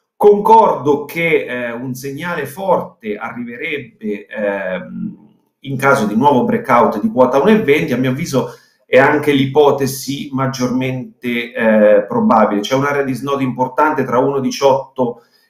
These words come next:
e cinque e uno e venti.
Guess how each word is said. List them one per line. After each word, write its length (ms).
e 160
cinque 760
e 260
uno 580
e 260
venti. 760